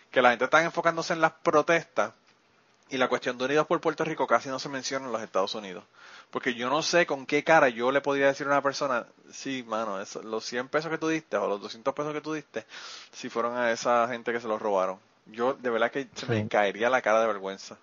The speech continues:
Speaker 1: Vergüenza ajena, porque yo no tengo un carajo de culpa, pero está cabrón como hacen ver a los puertorriqueños, ¿verdad? Eh, que, que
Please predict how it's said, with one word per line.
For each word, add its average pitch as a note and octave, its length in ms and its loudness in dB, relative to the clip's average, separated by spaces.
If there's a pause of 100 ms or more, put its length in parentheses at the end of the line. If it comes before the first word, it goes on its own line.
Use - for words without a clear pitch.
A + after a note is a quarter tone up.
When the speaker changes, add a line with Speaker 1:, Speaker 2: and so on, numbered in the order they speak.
(120)
Speaker 1:
Vergüenza A#2 420 4
ajena, D#3 320 8
porque A#2 380 -2
yo A#2 80 -4
no A2 60 -2
tengo C3+ 120 -2
un C#3 60 -12
carajo C#3+ 280 8
de C3+ 60 6
culpa, D3+ 420 0 (480)
pero B2+ 180 6
está A2 220 2
cabrón C#3 540 6
como A#2 220 0
hacen B2 200 -2
ver B2+ 120 4
a - 20 4
los C3+ 100 4
puertorriqueños, C3 800 -2 (1040)
¿verdad? G#2+ 520 4
Eh, G2 640 -6
que, A2 400 -2
que G#2+ 280 -4